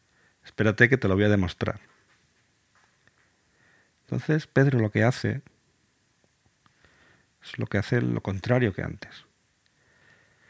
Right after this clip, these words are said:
No codifica el mensaje con la clave pública de Juan, sino que lo que hace es coger su clave privada propia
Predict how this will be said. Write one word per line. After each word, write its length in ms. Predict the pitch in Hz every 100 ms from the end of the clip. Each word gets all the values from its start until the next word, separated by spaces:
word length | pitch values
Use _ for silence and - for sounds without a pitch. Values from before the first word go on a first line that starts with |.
| _
No 160 | 113 135
codifica 460 | 151 143 - 135
el 60 | 123
mensaje 440 | 113 107 113 110
con 200 | 104 107
la 80 | 98
clave 300 | - 107 101
pública 360 | 90 104 92 92
de 100 | 87
Juan, 420 | - 127 117 82 _ _ _ _ _ _ _ _ _ _
sino 580 | - 95 92 90 85 - _ _ _ _ _ _ _ _
que 120 | -
lo 80 | 90
que 80 | -
hace 120 | 135
es 60 |
coger 280 | 135 120 127
su 160 | - 113
clave 320 | 110 127 127
privada 520 | 123 127 139 127 139 - _ _ _ -
propia 500 | 139 135 110 143